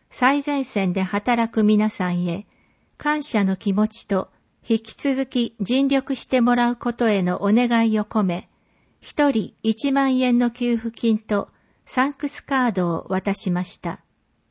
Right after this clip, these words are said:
白庭病院の平林美智子理事長は、今後はワクチンの接種も加速させていきたいと話していました。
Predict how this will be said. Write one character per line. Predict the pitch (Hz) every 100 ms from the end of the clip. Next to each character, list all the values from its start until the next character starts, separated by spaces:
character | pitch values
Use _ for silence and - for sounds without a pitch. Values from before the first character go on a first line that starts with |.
| _ _ _ _ _ _ _ -
白 | 247 269 285
庭 | 285 285 262
病 | 269 247 202
院 | 185
の | 190 180 -
平 | - 220 262
林 | 277 262 214 - 180
美 | 220
智 | 226 -
子 | 185
理 | 185
事 | 190 196
長 | - 175 170
は、 | 175 208 - _ _ _ _ _ _
今 | - 254 254
後 | 247 233
は | 226 - _ _ _ -
ワ | 269
ク | 277 -
チ | 240 196
ン | 185
の | 180
接 | 220 214 -
種 | 196
も | 175 175 - -
加 | 214
速 | 269 262
さ | - 247
せ | 247
て | 233 226
い | 220
き | -
た | - 226
い | 196
と | - 165 - _
話 | - 208 208 202
し | -
て | 180
い | 165
ま | 170
し | - -
た。 | 170